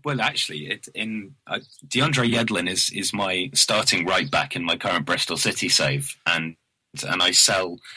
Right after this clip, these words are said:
a ridiculous number of shirts in America purely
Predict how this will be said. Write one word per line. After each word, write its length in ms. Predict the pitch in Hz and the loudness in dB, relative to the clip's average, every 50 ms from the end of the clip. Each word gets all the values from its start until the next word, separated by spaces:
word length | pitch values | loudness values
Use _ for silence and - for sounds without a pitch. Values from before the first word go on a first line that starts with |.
| - - - _ - | -16 -18 -18 _ 0
a 120 | 92 92 | 0 0
ridiculous 720 | 90 87 98 101 - - - 78 - - 87 80 78 - - | 2 -2 -4 2 2 2 2 2 -2 -4 -4 -2 -2 -2 -2
number 300 | 87 87 85 76 78 80 | -2 -4 -2 -2 -2 2
of 80 | 80 | 6
shirts 400 | - - 82 90 85 - - - | 6 6 6 4 2 2 2 2
in 80 | 82 78 | 2 0
America 560 | 80 82 90 95 90 87 - - - 71 69 - - - _ _ - _ - 139 - | 0 0 -2 0 -2 -2 -2 0 -2 -2 -2 -4 -10 -18 _ _ -18 _ -14 0 2
purely 400 | - - - 104 - - - | 4 4 6 6 4 4 2